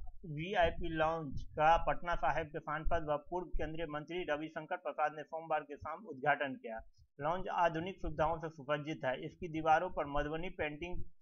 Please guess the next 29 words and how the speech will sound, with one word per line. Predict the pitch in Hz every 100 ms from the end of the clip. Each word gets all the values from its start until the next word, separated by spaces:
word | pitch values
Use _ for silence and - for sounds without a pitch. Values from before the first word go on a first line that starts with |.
| - - -
की | 190 185
गई | 156 131
है। | 113 107 - - -
यहाँ | 143 147 180
pantry | 170 - - 165 170 165 190 208
room | 160 175 185 160
भी | 147 175
में, | 180 170 190 -
की | 208 180 185
भी | 196
व्यवस्था | 180 151 165 160 160 131
है। | 131
पूर्व | - 175
केंद्रीय | 180 175 165 165
मंत्री | 160 160 165 185 - - - -
ने | 147 160
कहा | 160 143 175
कि | 170
पटना | - 151 170 180
एयरपोर्ट | 170 151 147 160 175 - - - - 151
पर | 180
अच्छी | 170 - 208
सुविधा, | - 156 156 160 165 - - 220
सुविधा | - 170 165 180
विभाग | 190 160 156 180 160
की | -
प्रतिबद्धता | 170 156 160 160 151 190 185
है। | 160 180 165
एयरपोर्ट | 170 175 175 165